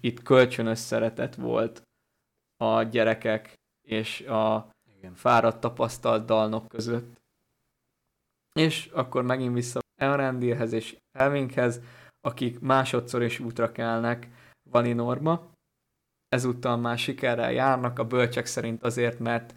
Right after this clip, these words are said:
Speaker 1: Elving mellkasán ott ragyogott a Silmaril, átjutnak az elvarázsolt szigeteken,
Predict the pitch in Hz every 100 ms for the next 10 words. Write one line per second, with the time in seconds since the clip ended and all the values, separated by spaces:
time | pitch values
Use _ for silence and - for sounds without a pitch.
0 | _ _ _ 131 127 120 120 117 120 117
1 | 117 120 117 120 113 117 113 117 117 110
2 | 120 117 - 113 117 - - 120 123 139
3 | 151 160 151 156 _ _ _ _ _ _
4 | _ 127 123 123 120 117 - 135 139 135
5 | 127 120 123 120 - 120 117 117 113 -
6 | 120 120